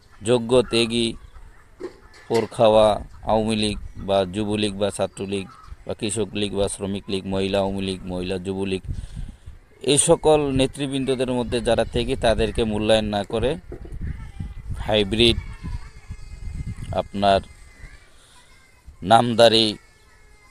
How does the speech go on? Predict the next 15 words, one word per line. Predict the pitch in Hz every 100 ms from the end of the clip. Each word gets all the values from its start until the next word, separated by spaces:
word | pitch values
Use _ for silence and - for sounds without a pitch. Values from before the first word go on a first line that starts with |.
| -
লেবাসধারী | 87 110 123 120 101 113 107 101 -
আওয়ামী | 131 104 110 107
লীগ | 104 98 - _ - - _ _ _ _ -
বা | 107 98
জামাত, | 107 110 117
বিএনপি | 98 110 104 98
থেকে | 95 104 95 101 95 - - -
আগত, | - 92 98 - 95 90 - - - - - - - - - - - - - - - -
তাদেরকেই | - 117 135 127 151 156 165 -
মূল্যায়ন | 110 113 117 113 110
করা | 101 90 87
হতো। | 87 - - - - - _ _ _ _ - - -
এর | 117 143
মূলেই | 151 165 170 170
ছিল | - 170 180